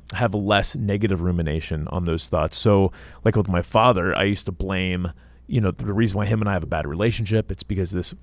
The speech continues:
religion that he's in, and, you know, if I could just show him that, you know, why this religion is so bad, and I would, like, have this narrative of having to talk my dad out of being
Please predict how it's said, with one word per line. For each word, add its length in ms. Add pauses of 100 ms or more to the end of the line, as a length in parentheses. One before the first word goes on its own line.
(160)
religion 480
that 160
he's 180
in, 340
and, 180 (360)
you 100
know, 100
if 80
I 80
could 120
just 140
show 220
him 180
that, 240
you 100
know, 80
why 160
this 200
religion 400
is 100
so 200
bad, 220
and 120
I 80
would, 160
like, 280
have 160
this 220
narrative 640
of 480 (340)
having 300
to 80
talk 260
my 140
dad 340
out 220
of 400
being 480